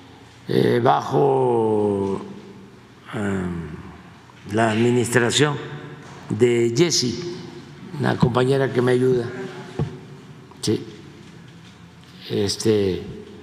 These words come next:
eh, ella va a quedarse con eso. Eh, pero no voy yo a poner nada, ni ella, ni nadie. Nada más es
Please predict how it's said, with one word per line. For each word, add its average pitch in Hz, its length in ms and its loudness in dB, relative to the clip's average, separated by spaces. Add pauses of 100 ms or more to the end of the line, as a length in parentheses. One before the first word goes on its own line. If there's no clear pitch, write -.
(1300)
eh, 101 320 -2
ella 135 260 4
va 123 480 -2 (800)
a 101 240 -6
quedarse 120 500 0 (140)
con 110 180 -2
eso. - 220 -6 (1800)
Eh, 117 160 -10
pero 127 240 4
no 151 240 2
voy 127 480 0
yo 117 220 2
a 98 120 -6
poner 104 300 -6
nada, 143 340 2
ni 135 320 2
ella, 139 340 2
ni 120 180 0
nadie. 120 300 2 (920)
Nada 120 200 2
más 127 260 2
es 139 140 2